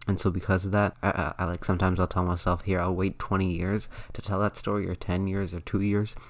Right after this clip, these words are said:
to tell that story, 'cause then I know I can tell that story, I can tell that story better." But obviously, uh, logic casts out that argument because, you know, how do you get better in two years? It's by telling that story in the first place.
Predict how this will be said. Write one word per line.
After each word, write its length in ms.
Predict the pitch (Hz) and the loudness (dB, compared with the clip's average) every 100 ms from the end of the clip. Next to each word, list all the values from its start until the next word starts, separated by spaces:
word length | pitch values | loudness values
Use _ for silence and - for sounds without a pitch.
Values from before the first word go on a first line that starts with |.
| - | -4
to 100 | 101 | -2
tell 160 | 107 98 | 0 2
that 160 | 104 | 2
story, 300 | - 104 107 | 0 -2 0
'cause 180 | 104 90 | -2 -2
then 280 | 95 95 87 | 0 0 0
I 120 | 92 | 0
know 320 | 92 95 95 - | 0 0 -2 -2
I 60 | 92 | -2
can 120 | 90 | 2
tell 160 | 92 90 | 2 0
that 120 | 76 | -2
story, 260 | - 92 - | -2 -2 -2
I 60 | 95 | -4
can 240 | 95 92 | -4 0
tell 160 | 92 90 | 0 0
that 160 | 87 | -2
story 240 | - 98 90 | -2 0 2
better." 320 | 90 90 90 | 2 0 -2
But 220 | 87 80 - | -4 -8 -6
obviously, 560 | 92 90 92 98 90 82 - - - - - - - - - - - - | -4 -2 -2 -2 -2 -4 -16 -20 -20 -16 -14 -16 -20 -20 -20 -20 -10 0
uh, 140 | 98 | 2
logic 580 | 90 92 92 92 - - - | 4 4 4 2 -4 -8 -6
casts 380 | - 95 - 90 | -2 -2 2 2
out 160 | - | 4
that 160 | 92 - | 4 6
argument 480 | 90 92 90 87 90 | 6 6 4 4 0
because, 400 | 87 80 82 - - - - - - | -2 -2 -4 -10 -14 -14 -16 -18 -6
you 100 | 95 | 0
know, 120 | 87 82 | 2 2
how 180 | - | 4
do 80 | 95 | 6
you 140 | 95 87 | 6 4
get 260 | 87 85 | 2 2
better 340 | 95 98 104 104 | 4 6 6 4
in 140 | 95 | -2
two 160 | - 107 | 2 4
years? 260 | 113 117 | 4 4
It's 140 | 85 - | 0 -4
by 280 | - 98 - - | -6 -6 -10 0
telling 400 | 92 90 92 92 | 4 4 2 0
that 240 | 87 - | -2 -4
story 400 | - 90 92 90 | -4 0 0 0
in 80 | 92 | -2
the 60 | |
first 340 | - 90 90 - | -4 -4 -6 -2
place. 340 | 104 104 - | 0 0 -4